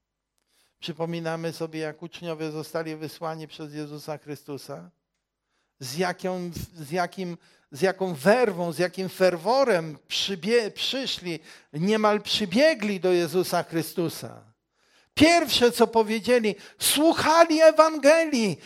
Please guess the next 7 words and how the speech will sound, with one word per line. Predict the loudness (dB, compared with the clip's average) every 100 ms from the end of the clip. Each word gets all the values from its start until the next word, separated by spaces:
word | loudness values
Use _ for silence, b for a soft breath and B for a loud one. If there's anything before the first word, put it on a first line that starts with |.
| B
uzdrawialiśmy, | 0 2 2 4 4 6 4 2 0 -4 -4 -6
czy | -4 -2
tak? | -2 -2 -4 -12 _ _ _ _ _ _ _ _ _ _ _ _ _ -8
Pierwsze, | 0 2 2 -2 -6 -6 -4
co | -2
Jezusowi | 0 0 -2 -4 -2 -2 -4
powiedzieli: | -8 -8 -8 -10 -10 -12 _